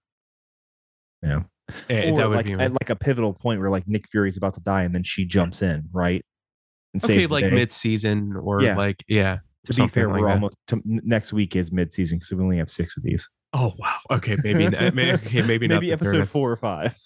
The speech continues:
Speaker 2: Yeah,
Speaker 1: Late
Speaker 2: something
Speaker 1: season.
Speaker 2: like that. Um, do you think that, uh, Fury's wife is gonna play a bigger role, or do you think that, do you think she's just kinda shock value, like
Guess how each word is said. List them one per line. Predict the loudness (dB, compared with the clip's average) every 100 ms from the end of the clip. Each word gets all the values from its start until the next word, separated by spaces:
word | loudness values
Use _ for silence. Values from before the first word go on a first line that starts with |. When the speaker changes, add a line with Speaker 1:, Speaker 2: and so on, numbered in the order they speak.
| -6
Speaker 2:
Yeah, | 0 2
Speaker 1:
Late | 2 0
Speaker 2:
something | 0 0 2
Speaker 1:
season. | 0 0 -4
Speaker 2:
like | -6 _ _ _ -20 -10 -4
that. | -4 -2
Um, | -2 0 -2 -4 -4
do | -2 0
you | 0
think | -2 -4 -2
that, | -2
uh, | 0 0 -4
Fury's | -4 -4 -2 0
wife | 2 2
is | -2 -4
gonna | -2
play | 0 0
a | 0
bigger | 0 -2
role, | -2 0 0 -2 -2
or | 0
do | 0
you | -2
think | -2 -4 0
that, | 0 0 -4 -6
do | -2
you | 0
think | 0
she's | 0 -2 -2
just | -4
kinda | -2 0 0 -2 _ _ _ _ _ -6
shock | -2 0 -2
value, | -2 -2 0 -2 -4 -6 -10 _ -2
like | 0 0 -2